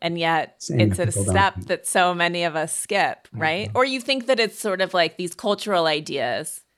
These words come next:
Speaker 1: And as we see, speaking of polyamory, like, there actually is no single way to have a relationship,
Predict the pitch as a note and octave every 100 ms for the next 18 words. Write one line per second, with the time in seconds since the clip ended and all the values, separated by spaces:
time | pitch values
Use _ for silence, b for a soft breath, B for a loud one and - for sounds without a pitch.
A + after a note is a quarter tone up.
0 | _ _ F#3 F3+ F3 F3+ F3 - _ G#3+
1 | - B3+ G#3 E3+ F#3+ - - A3+ F3+ E3+
2 | D#3+ F#3 E3+ F#3+ A3 F#3+ D3+ D3+ D3+ D#3
3 | D#3 - _ _ _ _ _ _ E3+ F3+
4 | F3+ F3+ F#3 G3 F3 E3+ F#3 E3 F3 E3
5 | E3 F3+ E3 E3 D#3 D#3+ D3+ D#3 E3+ D3+
6 | C#3+ D3+ D3+ D#3 G3+ - D#3+ - C#3+ C#3+
7 | D3+